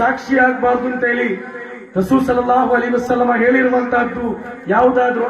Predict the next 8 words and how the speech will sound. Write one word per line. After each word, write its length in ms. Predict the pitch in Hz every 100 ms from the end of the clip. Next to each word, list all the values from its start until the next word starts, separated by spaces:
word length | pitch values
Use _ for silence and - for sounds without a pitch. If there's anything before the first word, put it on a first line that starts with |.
| 240
ಅನ್ಯಾಯಗಳು 600 | 254 262 254 247 247 240 240
ನಡೆಯುವಾಗ 540 | 247 269 254 247 247 240 226 - - -
ನೀನಲ್ಲಿಂದ 500 | 226 254 254 254 254 226 226
ಓಡಿ 200 | 269 277
ಹೋಗು, 300 | 254 247 233 196 - 254 - - 190
ನೀ 80 | 226 254
ಅದನ್ನ 280 | 254 247 247 233 - - - 185
ನೋಡದಂತೆ 560 | 226 269 262 254 254 247